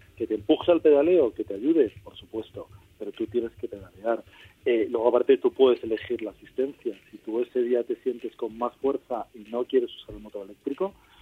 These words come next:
apagas directamente el motor y no hay ningún problema. Tú te mueves como en una bicicleta convencional. Pero si otro día te tienes que enfrentar a más cuestas o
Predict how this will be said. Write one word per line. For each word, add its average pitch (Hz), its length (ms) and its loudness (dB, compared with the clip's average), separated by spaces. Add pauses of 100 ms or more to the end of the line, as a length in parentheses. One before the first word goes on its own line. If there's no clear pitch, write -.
(160)
apagas 110 480 -2
directamente 110 520 -10
el 101 60 -16
motor 104 340 -6 (100)
y 104 80 -20
no 104 60 -18
hay 104 60 -16
ningún 113 280 -14
problema. 107 360 -10
Tú 113 100 -20
te 107 120 -18
mueves 113 280 -20
como 120 160 -16
en 104 60 -20
una 104 100 -20
bicicleta - 360 -18
convencional. 113 640 -8 (380)
Pero 117 260 -2
si 135 100 -4
otro 139 280 0
día 147 300 4
te - 120 -20
tienes 107 220 -14
que - 120 -12
enfrentar 110 380 -8
a 110 60 -2
más 110 200 -12
cuestas 127 460 -2 (460)
o 110 1080 2